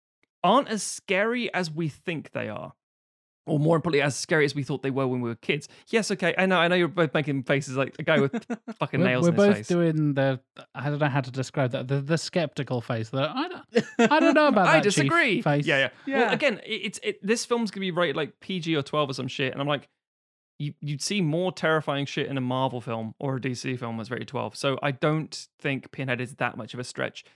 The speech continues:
Speaker 1: visually, and it's gonna be played semi-comically in terms of what it is. It's not literally gonna be, and even then, i-, again, what Pinhead is, is not as terrifying as people think. Um, and I'm not pitching this to, like, fucking seven-year-olds. I mean, uh, yes, okay,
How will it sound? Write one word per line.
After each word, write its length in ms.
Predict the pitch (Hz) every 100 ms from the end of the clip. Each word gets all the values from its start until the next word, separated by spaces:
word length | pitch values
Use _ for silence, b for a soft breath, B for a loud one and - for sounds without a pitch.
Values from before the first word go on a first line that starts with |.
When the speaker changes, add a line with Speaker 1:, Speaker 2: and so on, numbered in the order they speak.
| b
Speaker 1:
visually, 500 | 127 135 160 175 185 b b -
and 100 | 143
it's 80 | -
gonna 140 | 170
be 80 | 170
played 400 | - 175 170 151 - _ _ - - - -
semi-comically 1000 | - 156 156 147 151 147 131 143 147 135 -
in 100 | 143
terms 220 | 143 135
of 80 | 123
what 160 | 131
it 120 | 131 127
is. 200 | 143 139
It's 120 | 131
not 180 | 165 143
literally 280 | 147 -
gonna 140 | 139 139
be, 80 | 123 B
and 100 | 202
even 140 | 220
then, 200 | 202 170 - b _ _ _ _ _ -
i-, 60 | -
again, 360 | 185 156 165 135
what 220 | 160 185
Pinhead 420 | - 196 170 170 -
is, 280 | 160 196 185
is 120 | 160 143
not 160 | 165
as 80 | 160
terrifying 480 | - 156 143 147 139
as 80 | 135
people 260 | 139 -
think. 340 | 123 135 110 - b b _ _
Um, 320 | 135 135 123 -
and 100 | 156
I'm 80 | 170
not 200 | 240 -
pitching 200 | 233 180
this 120 | 160
to, 60 | 175
like, 140 | 135 - _
fucking 260 | 165 147 127
seven-year-olds. 500 | 180 123 113 110 123
I 40 |
mean, 100 | 147
uh, 120 | 151 147
yes, 220 | 156 135
okay, 220 | - 123